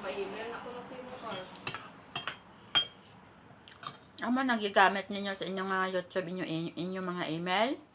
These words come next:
Speaker 1: Oo, eh.
Speaker 2: Kaya kung, ano, dira na ma-email mo. Mahambal na sa
Speaker 1: O, Kas, lantawan mo dira, Kas. Dira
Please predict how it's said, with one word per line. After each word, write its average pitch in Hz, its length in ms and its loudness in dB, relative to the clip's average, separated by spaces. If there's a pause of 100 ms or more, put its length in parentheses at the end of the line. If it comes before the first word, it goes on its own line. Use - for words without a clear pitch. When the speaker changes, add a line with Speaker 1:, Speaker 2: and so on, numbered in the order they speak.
(580)
Speaker 1:
Oo, 175 80 -10
eh. 196 240 -12 (400)
Speaker 2:
Kaya 190 160 -6
kung, 202 180 -2
ano, 208 540 -2
dira 208 320 10
na 208 80 0
ma-email 214 480 0
mo. 226 160 0 (1600)
Mahambal 208 400 6
na 208 80 2
sa 214 240 2 (540)
Speaker 1:
O, 208 240 -10
Kas, 220 480 -6
lantawan 190 400 -8
mo 208 160 -14
dira, - 240 -10
Kas. 196 240 -10
Dira 190 240 -8